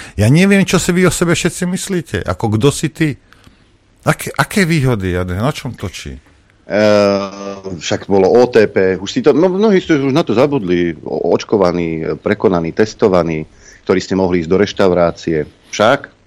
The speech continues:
Speaker 2: Napríklad. Alebo, e, keď sa objavovali na dverách ambulancií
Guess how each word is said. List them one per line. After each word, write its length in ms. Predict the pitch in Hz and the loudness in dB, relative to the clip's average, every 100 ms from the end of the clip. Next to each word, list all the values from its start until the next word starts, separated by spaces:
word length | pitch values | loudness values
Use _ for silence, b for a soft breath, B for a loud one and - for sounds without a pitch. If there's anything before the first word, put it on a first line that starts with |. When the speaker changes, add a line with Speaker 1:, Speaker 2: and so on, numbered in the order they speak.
| _ _ _ _ - | _ _ _ _ -10
Speaker 2:
Napríklad. 640 | 95 95 101 92 90 82 - B B B - | -4 -2 0 -2 -2 -6 -8 B B B 0
Alebo, 520 | 110 110 101 92 107 104 104 | 4 4 2 0 -2 0 -2
e, 40 | 98 95 98 98 95 90 82 | -4 -6 -2 0 2 0 -2
keď 180 | 107 - | -6 -8
sa 240 | - - 98 | -4 2 4
objavovali 800 | 107 107 101 95 95 92 90 90 64 64 69 | 4 4 4 4 2 2 0 -4 -8 -14 -8
na 220 | 69 90 92 | -4 0 0
dverách 560 | 90 95 90 87 - | 2 4 6 4 0
ambulancií 840 | - 98 95 90 90 - 90 85 | -2 0 2 2 0 -2 -2 0